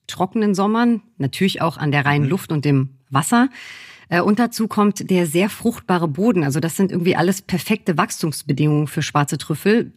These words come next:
Speaker 1: Das hat Henry mir auch genauso erzählt. Es gibt allerdings ein kleines, äh, oder auch großes Manko.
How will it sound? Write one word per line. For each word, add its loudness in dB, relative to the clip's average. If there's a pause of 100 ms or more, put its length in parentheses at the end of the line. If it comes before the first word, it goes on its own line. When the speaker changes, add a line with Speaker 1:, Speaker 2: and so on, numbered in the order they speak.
(100)
Speaker 1:
Das -4
hat 0
Henry 2
mir 0
auch -2
genauso 0
erzählt. 0 (600)
Es -8
gibt -2
allerdings 2 (120)
ein 0
kleines, 0 (100)
äh, -2 (320)
oder 2
auch 0
großes -2
Manko. 2